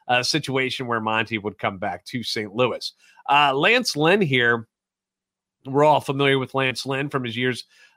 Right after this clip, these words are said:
uh, previously with the team. A guy that personally, 'cause I keep getting asked about him repeatedly, is he somebody that I'd be interested in? Personally, no. I'm staying away from this guy if he becomes available, which I'm guessing he will.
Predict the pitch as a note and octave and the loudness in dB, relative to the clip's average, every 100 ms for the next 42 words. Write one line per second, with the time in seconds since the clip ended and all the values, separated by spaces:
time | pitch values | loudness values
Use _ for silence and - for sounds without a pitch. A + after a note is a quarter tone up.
0 | - A2 A2+ G2+ - E3+ D3+ C#3+ - C#3+ | 0 4 4 2 0 0 2 0 0 0
1 | B2+ B2+ A2 - C#3+ D3+ D3+ D3+ _ _ | 0 -2 -4 -6 -4 -4 -8 -12 _ _
2 | _ _ _ _ _ _ - E3 D#3+ G3+ | _ _ _ _ _ _ -2 0 2 4
3 | G#3+ G#3+ F#3+ F3+ _ F#3+ G3 - F#3+ F3+ | 4 4 2 0 _ 2 2 2 0 2
4 | F#3 F3 E3+ - _ _ - D#3+ E3 F3 | 2 2 0 -4 _ _ -14 -4 -2 0
5 | G#3+ F3+ E3+ B2+ C#3 D3+ D3+ D3+ D3 C#3+ | -4 -2 -2 0 -2 -2 -4 -4 -4 -6
6 | A#2+ - D3 D3 D3 C#3+ A#2+ A#2+ - C#3 | -10 -6 -4 0 0 0 -2 -4 -2 2
7 | C#3 B2 A#2 A#2+ A#2 C3 B2 B2+ C3+ C3 | 2 2 2 0 0 -2 -2 -4 -2 -2
8 | B2+ - _ _ _ - A#3 - F3+ C#3+ | -2 -6 _ _ _ 2 2 2 0 0
9 | A#2 A2 G#2 - _ - F#3 G3+ F#3+ A#2 | 0 -2 -4 -16 _ -6 -2 0 2 2
10 | G#2+ G2+ G2+ - F2 - - F#2 E2+ F2+ | -2 -4 -6 -8 -12 -10 -8 -8 -8 -8
11 | C#3+ B2+ - B2+ G#2 G2 A2 A2 G#2+ G#2+ | -6 -6 -4 -4 -4 -4 -2 0 -2 -2
12 | G#2 A2 B2 C3+ - A2 G#2 A#2 G#2+ | -4 -4 0 0 -2 -4 0 2 0